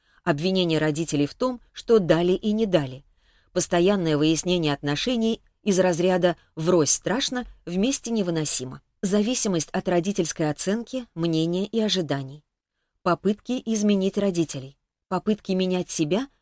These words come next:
под ожидания родителей, неразвлечение себя и родительского мнения о себе.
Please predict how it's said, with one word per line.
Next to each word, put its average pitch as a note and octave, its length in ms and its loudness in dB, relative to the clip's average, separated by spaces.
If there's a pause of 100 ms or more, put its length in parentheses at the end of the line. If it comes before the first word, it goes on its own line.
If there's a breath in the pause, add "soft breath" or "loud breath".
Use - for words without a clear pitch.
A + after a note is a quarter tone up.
(120)
под B3 180 2
ожидания E3 520 2
родителей, C#3+ 580 -6 (560)
неразвлечение G3+ 880 2
себя F3 440 0
и F#3 80 0
родительского E3 680 0
мнения F#3 380 -2
о - 20 -2
себе. C#3 440 -6